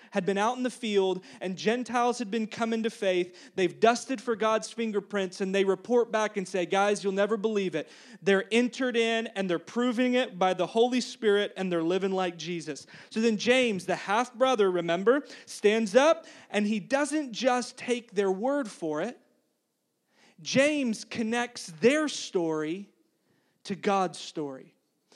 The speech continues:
Do you remember when we were looking in Acts chapter fifteen, he quoted and said, "The prophets agreed to this." Did you see that? Are you still seeing it in your Bible on verse sixteen? He's quoting the very end of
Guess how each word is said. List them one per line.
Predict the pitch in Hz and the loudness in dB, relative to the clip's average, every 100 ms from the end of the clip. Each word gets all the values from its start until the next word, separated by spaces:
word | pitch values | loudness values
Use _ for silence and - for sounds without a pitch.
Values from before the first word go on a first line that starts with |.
| - - | -20 0
Do | 214 | 2
you | |
remember | 233 269 277 | 4 4 2
when | 240 226 | 2 2
we | 220 | 4
were | 208 | 4
looking | 208 247 247 208 | 4 2 2 0
in | 190 | 0
Acts | 180 - | -2 -6
chapter | - 180 185 | -6 -4 -6
fifteen, | 170 180 - 269 262 190 - _ | -2 -4 -2 -4 -4 -6 -14 _
he | 214 | -8
quoted | 202 - 233 269 294 262 156 156 185 240 _ | -6 -12 0 2 2 -2 -4 -4 -6 -10 _
and | 190 190 | -10 -10
said, | - 214 208 | -4 -2 -2
"The | 196 | -4
prophets | 202 240 254 254 226 226 | -4 -4 -4 -6 -12 -12
agreed | 175 175 202 202 - | -8 -4 -4 -4 -8
to | 170 | -8
this." | 147 143 - | -8 -10 -10
Did | 190 | -8
you | 185 | -6
see | 226 - 240 | -6 -6 -4
that? | 240 247 220 | -2 -2 -4
Are | |
you | 180 | -8
still | 180 - 202 | -10 -6 -6
seeing | 196 208 208 | -4 -6 -2
it | 202 | 0
in | 196 | 0
your | 196 | -2
Bible | 185 185 196 220 | -2 -2 -2 -2
on | 190 175 | -4 -4
verse | 170 170 | -6 -6
sixteen? | - 170 - 180 190 220 _ _ _ _ _ _ _ - _ _ - _ | -10 -12 -12 -10 -10 -12 _ _ _ _ _ _ _ -20 _ _ -20 _
He's | 240 214 | -2 -2
quoting | - 240 269 269 202 | -2 0 0 0 -4
the | |
very | 175 160 208 247 277 247 | -6 -2 0 0 -2 -4
end | 214 208 | -4 -2
of | 196 | -4